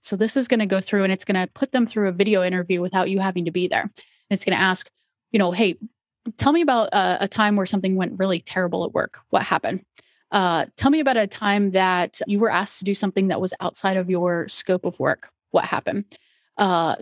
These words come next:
you know, tell me about a time that something went really awesome at work. What were you super proud of and why did it go well?" Uh, so they're all, like, behavioral type questions. And so what we're trying to do is match to see if they're going to be a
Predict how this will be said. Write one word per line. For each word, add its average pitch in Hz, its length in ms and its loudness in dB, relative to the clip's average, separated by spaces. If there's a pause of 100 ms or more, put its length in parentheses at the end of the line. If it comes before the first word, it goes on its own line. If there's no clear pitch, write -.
(280)
you 226 80 2
know, 190 120 0
tell - 200 0
me 294 80 4
about 262 180 0
a 214 40 -2
time 208 320 0
that 180 140 -2
something 202 320 0
went 185 220 0
really 208 360 0
awesome 185 300 -6
at - 80 -4
work. - 300 -6
What 240 160 0
were 240 80 2
you 202 100 2
super 185 300 -2
proud - 260 -6
of - 240 -8
and 185 260 -2
why 196 280 0
did 180 160 -2
it - 80 -8
go - 100 -4
well?" - 240 -4 (460)
Uh, - 120 4
so - 160 0
they're 240 220 0
all, 254 180 2
like, 214 220 -2
behavioral 196 500 -2
type - 240 -14
questions. 185 400 -8
And 190 120 -4
so 214 100 -2
what 202 160 0
we're 196 80 -2
trying 214 320 0
to 202 100 -4
do 190 240 0
is 185 200 -4
match 190 340 0
to 196 120 -4
see - 140 -4
if 185 120 -4
they're 185 100 0
going 180 220 -2
to - 100 -18
be 104 80 -4
a 156 80 -4